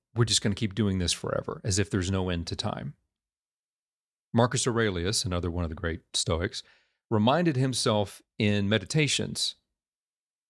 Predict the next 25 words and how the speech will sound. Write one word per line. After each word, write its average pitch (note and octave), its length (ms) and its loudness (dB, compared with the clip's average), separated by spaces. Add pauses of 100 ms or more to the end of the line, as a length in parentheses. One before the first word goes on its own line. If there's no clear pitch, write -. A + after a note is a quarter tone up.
you A2+ 180 2
could D#3 200 -2
leave B2+ 340 0
life F2+ 440 0
right F2+ 500 -4
now. - 380 -8 (1000)
Let A2 300 2
that B2+ 180 0
determine G#2 560 -2
what F#2 180 -2
you C3+ 120 -8
do, F#2 400 0 (380)
say, F2 560 0 (380)
and F#2 180 0
think. - 420 -10 (2500)
So D3 200 4
as C#3 180 2
I B2+ 80 2
talk F3 300 -2
about, C#3 260 2
you C3 100 0
know, - 20 0
motivational A2 580 2
speakers A2 580 0
and G2+ 640 0